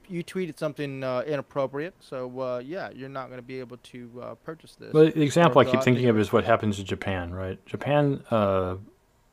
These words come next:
Speaker 2: has national, uh, health care. That's something that they had for a while. And they've actually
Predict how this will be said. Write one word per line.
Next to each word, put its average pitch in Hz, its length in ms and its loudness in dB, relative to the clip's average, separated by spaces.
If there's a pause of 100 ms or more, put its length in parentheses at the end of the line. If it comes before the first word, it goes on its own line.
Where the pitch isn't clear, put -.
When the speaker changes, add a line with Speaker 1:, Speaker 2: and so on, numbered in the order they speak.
(240)
Speaker 2:
has 117 420 2
national, 107 800 2
uh, 92 220 -4
health 101 300 -2
care. - 260 -10 (580)
That's 110 140 -6
something 98 260 -4
that 95 60 -4
they 92 120 -2
had 95 180 -2
for 98 140 -8
a 90 40 -4
while. 90 360 -4 (540)
And 107 120 2
they've 131 180 6
actually 113 520 2